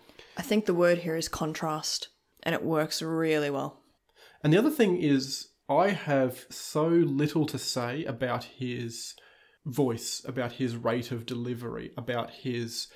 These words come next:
Speaker 2: vocal patterns. It feels right to me.
Speaker 1: To me, it sounds natural.
Speaker 2: Yeah, yeah. There's nothing I would give feedback on here to build on as far as, like, pause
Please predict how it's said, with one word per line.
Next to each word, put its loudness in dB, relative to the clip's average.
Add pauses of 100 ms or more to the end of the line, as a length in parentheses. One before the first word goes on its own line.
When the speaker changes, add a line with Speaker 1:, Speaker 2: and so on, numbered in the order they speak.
(260)
Speaker 2:
vocal 0
patterns. -8 (280)
It -4
feels 4
right 0
to -4
me. -4 (320)
Speaker 1:
To 2
me, 4
it -2
sounds -2
natural. -6 (260)
Speaker 2:
Yeah, -4 (220)
yeah. 0 (360)
There's 2
nothing 4
I 6
would 4
give 4
feedback 0
on -2
here -4 (360)
to -2 (120)
build 8
on 4
as -4
far 0
as, -4
like, -8
pause 4